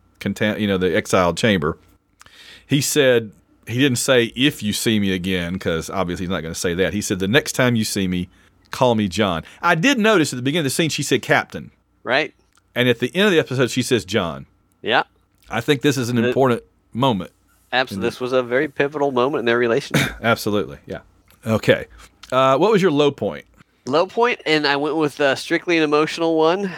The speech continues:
Speaker 2: Uh, I mean, the whole episode, obviously, but
Speaker 1: Ugh.
Speaker 2: specifically the very last scene, um, with, with when they open up the, the, uh, containment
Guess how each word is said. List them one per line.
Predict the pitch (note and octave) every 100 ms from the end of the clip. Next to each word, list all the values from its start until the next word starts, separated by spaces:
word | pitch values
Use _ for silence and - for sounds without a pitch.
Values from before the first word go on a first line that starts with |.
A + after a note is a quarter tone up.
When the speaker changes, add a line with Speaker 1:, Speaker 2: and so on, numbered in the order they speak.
| - -
Speaker 2:
Uh, | A#2+ A#2 A2+ A2 G#2 G#2 - -
I | A#2
mean, | A2
the | G#2
whole | B2 A2
episode, | A2+ A2 G#2
obviously, | G#2 G2+ G2 - G#2+ -
but | A#2 A2+ _ - -
Speaker 1:
Ugh. | A2+ A2
Speaker 2:
specifically | - F3 - F3+ F#3 F#3+ F#3+ F#3+ G#3 - -
the | C3 B2
very | G#2+ A#2+ C3+ D#3
last | D3+ C3 C3 C#3
scene, | - - C#3 C3+ C#3+ D#3 F3 - _ _
um, | A#2 A#2 A2+ G#2+ G#2 G#2 -
with, | A#2+ A#2+
with | G#2 A2+ G#2+ _
when | - A#2
they | A2 G#2+
open | A#2 B2+
up | A#2+ A#2+
the, | - A#2 G#2+ F#2+
the, | G#2+ G#2 G2 - _ _ _ -
uh, | G2 F2 D#2+ B1 -
containment | B2 G#2 B2+ C3+ C#3 C#3+ -